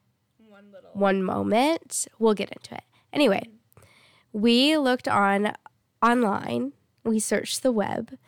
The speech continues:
Speaker 2: and we found some very, I found specific icks. Did you
Speaker 1: Okay.
Speaker 2: find specific icks?
Speaker 1: I found, uh, a variety of interesting things.
Speaker 2: Okay. We're going to tell each other, we didn't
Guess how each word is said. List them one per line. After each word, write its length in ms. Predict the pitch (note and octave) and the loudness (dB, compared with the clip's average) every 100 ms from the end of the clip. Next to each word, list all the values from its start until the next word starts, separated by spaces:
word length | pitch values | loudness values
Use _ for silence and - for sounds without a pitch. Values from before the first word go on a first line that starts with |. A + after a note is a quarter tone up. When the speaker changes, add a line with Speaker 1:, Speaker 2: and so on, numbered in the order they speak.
| _ _ _ _ _ | _ _ _ _ _
Speaker 2:
and 200 | A3+ A3+ | 0 2
we 160 | A3 B3 | 2 0
found 420 | - B3 A#3+ A#3 | -2 -2 0 0
some 200 | A3 G#3+ | -4 -4
very, 560 | G3 G3 G3 C4 E4 D#4+ - | -2 0 0 0 -2 -4 -4
I 200 | G#3+ D4+ | -2 -2
found 300 | - C4+ A3+ | -2 -2 -2
specific 720 | - G3 - A3 G#3+ G3+ - | -4 -4 -4 -4 -6 -8 -10
icks. 380 | - - - - | -14 -14 -16 -14
Did 160 | - G3 | -8 -4
you 80 | G#3 | -4
Speaker 1:
Okay. 80 | - | -4
Speaker 2:
find 160 | A#3 | -6
specific 480 | A#3 A3+ - G#3 A3 | -6 -8 -8 -10 -12
icks? 560 | A3+ A#3 - - - - _ _ _ - | -10 -12 -14 -20 -20 -20 _ _ _ -2
Speaker 1:
I 140 | C#4+ | -2
found, 560 | - G4+ G#4 G4+ F4 - _ _ _ _ _ _ _ _ | 0 -2 0 -2 -4 -6 _ _ _ _ _ _ _ _
uh, 400 | C4+ D4+ D4+ C#4+ - | 2 4 2 0 -2
a 100 | D4 | -2
variety 580 | D#4+ C4+ A3+ A3 A3 G#3+ | 0 2 2 0 0 -2
of 360 | G#3 A3 - - | -2 -8 -14 -8
interesting 1000 | A3+ G#3+ A3 A3 - A3 G#3 G3+ G#3+ A#3+ _ C#4 - | -6 -4 -6 -6 -8 -8 -8 -8 -10 -12 _ -20 -6
things. 560 | A#3 G3+ A3 B3+ - - _ _ - | -4 -2 -4 -8 -14 -20 _ _ -14
Speaker 2:
Okay. 300 | - G#3+ - - - _ _ _ | -8 -8 -10 -16 -20 _ _ _
We're 160 | - A#3 | 0 0
going 280 | B3 C4+ C#4 | 4 2 2
to 720 | - - B3+ A#3+ A3 G#3 - _ _ | -2 -2 0 2 2 0 -6 _ _
tell 240 | - A#3+ A#3+ | -4 0 2
each 240 | C4 - | 2 0
other, 420 | G3 F#3 F#3 F#3 | 0 0 0 0
we 140 | G#3+ G#3+ | 0 2
didn't 320 | G#3 G3+ F#3+ | 2 0 -2